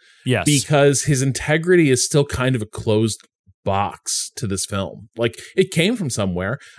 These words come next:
Speaker 2: I don't think it necessarily identifies fully where it came from.
Speaker 1: Right.
Speaker 2: Like, does he do this out of spite? Out of, like, duty as a scientist? Is it his code?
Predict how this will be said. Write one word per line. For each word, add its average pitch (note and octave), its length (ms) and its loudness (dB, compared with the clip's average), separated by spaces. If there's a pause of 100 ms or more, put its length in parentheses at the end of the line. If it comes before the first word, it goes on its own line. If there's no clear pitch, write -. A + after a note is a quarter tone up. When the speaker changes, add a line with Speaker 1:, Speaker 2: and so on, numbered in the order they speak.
(140)
Speaker 2:
I D3+ 140 4
don't A3 140 2
think G#3+ 180 0
it D#3 100 -10
necessarily D3 920 2 (120)
identifies B2 640 0
fully A#2+ 260 0
where G2 240 2
it F#2 80 -10
came D2+ 220 -10
from. - 320 -18 (560)
Speaker 1:
Right. G#2 160 0
Speaker 2:
Like, C3 160 4
does C#3 200 2
he C#3 100 -2
do C3+ 140 2
this C3 140 2
out A2+ 80 2
of G#2 80 -4
spite? G#3 500 0 (420)
Out A#2+ 200 2
of, A2 400 4 (240)
like, A#2 240 0
duty C3 220 4
as A#2+ 100 2
a G#2+ 60 -4
scientist? F#3 600 0
Is B2+ 140 0
it A#2+ 100 2
his G2 220 -4
code? F#3 540 2